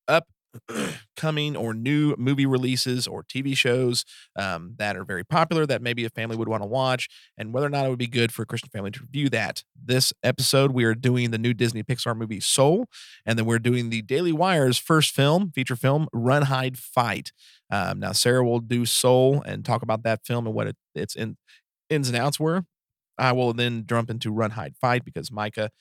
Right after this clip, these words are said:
um, and Sarah did not feel comfortable enough watching that one because of just the amount of language, um, that's in the movie.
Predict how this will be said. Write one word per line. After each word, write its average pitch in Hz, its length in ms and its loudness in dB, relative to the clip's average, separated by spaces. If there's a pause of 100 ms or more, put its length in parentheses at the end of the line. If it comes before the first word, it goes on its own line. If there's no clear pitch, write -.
(300)
um, 98 260 -6
and 95 180 -8
Sarah 104 300 -2
did 92 220 -12
not 104 180 -4
feel 104 300 -2
comfortable 110 300 -4
enough - 180 -6
watching 120 280 2
that 113 120 0
one 113 180 -2 (540)
because 123 460 0
of 98 220 -10
just 113 240 -4
the 113 100 0
amount 104 220 -2
of 90 40 -8
language, 113 560 0
um, 92 280 -6
that's 92 340 -4
in 98 160 -4
the 87 80 -6
movie. 95 340 -6